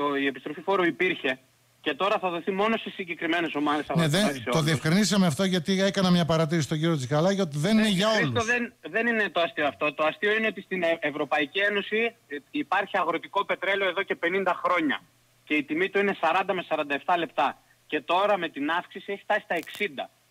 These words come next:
Speaker 1: Και εμείς πληρώνουμε ένα εξήντα. Δηλαδή,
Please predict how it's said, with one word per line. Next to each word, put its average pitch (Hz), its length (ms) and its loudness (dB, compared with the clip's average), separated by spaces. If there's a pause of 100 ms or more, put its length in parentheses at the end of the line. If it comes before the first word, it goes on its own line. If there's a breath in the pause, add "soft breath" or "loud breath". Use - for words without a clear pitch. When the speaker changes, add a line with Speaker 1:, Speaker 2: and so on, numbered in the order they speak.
(120)
Speaker 1:
Και 143 100 -6
εμείς 180 180 -6
πληρώνουμε 202 440 0
ένα 214 160 0
εξήντα. 208 500 -6 (1700)
Δηλαδή, - 220 -16